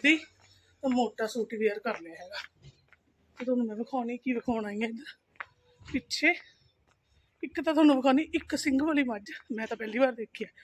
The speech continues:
ਹੋ ਸਕਦਾ ਮੇਰੇ ਵਰਗੀ ਭੈਣਾਂ ਹੁਣ ਇੱਕ ਸਿੰਘ ਵਾਲੀ ਮੱਝ ਵਿਖਾਵਾਂ ਤੁਹਾਨੂੰ ਮੈਂ। ਆਹ ਮੱਝਾਂ ਨੇ।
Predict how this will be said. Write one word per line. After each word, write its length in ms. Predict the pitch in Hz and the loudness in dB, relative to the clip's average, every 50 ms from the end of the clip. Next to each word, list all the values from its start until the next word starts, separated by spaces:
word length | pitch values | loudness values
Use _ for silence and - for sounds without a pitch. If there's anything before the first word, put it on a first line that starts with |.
| - - - _ _ _ - 254 | -20 -20 -20 _ _ _ -4 -4
ਹੋ 80 | 240 | -4
ਸਕਦਾ 200 | 220 220 220 226 | -2 -2 -4 -4
ਮੇਰੇ 240 | 226 233 233 202 214 | -2 -2 -2 -2 -2
ਵਰਗੀ 280 | 214 202 196 190 214 214 | -2 -4 -6 -6 -8 -6
ਭੈਣਾਂ 240 | 226 254 247 214 | -4 -4 -6 -6
ਹੁਣ 160 | 202 208 196 185 | -8 -10 -12 -12
ਇੱਕ 160 | - - 202 | -14 -16 -16
ਸਿੰਘ 240 | - 208 202 208 202 | -14 -12 -10 -6 -4
ਵਾਲੀ 160 | 240 254 226 | -4 -2 -2
ਮੱਝ 260 | 220 208 196 175 220 | -4 -8 -8 -6 -8
ਵਿਖਾਵਾਂ 280 | 233 226 247 214 208 208 | -6 -6 -6 -8 -10 -10
ਤੁਹਾਨੂੰ 200 | - 196 196 202 | -12 -12 -12 -12
ਮੈਂ। 120 | - - _ _ - _ _ _ _ _ _ _ _ - - 220 | -14 -18 _ _ -20 _ _ _ _ _ _ _ _ -14 -10 -8
ਆਹ 60 | 226 | -8
ਮੱਝਾਂ 300 | 220 185 170 - 202 | -8 -8 -10 -10 -10
ਨੇ। 60 | 214 | -10